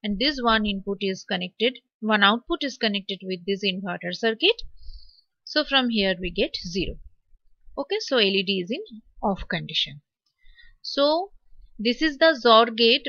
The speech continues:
by using nor chip only, and from this zor gate we can easily verify the truth table practically.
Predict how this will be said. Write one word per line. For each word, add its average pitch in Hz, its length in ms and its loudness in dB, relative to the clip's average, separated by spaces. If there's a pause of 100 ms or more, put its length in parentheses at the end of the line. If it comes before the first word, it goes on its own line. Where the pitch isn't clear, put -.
by 226 100 6
using 233 520 0
nor 226 200 4
chip 233 320 2
only, 190 460 0
and 220 240 0
from 233 260 2
this 262 300 4 (240)
zor 226 320 8
gate 196 380 2 (460)
we 233 140 4
can 269 160 4
easily 269 600 4 (540)
verify 233 440 8
the 269 160 10
truth 220 260 2
table 214 320 6
practically. 147 600 0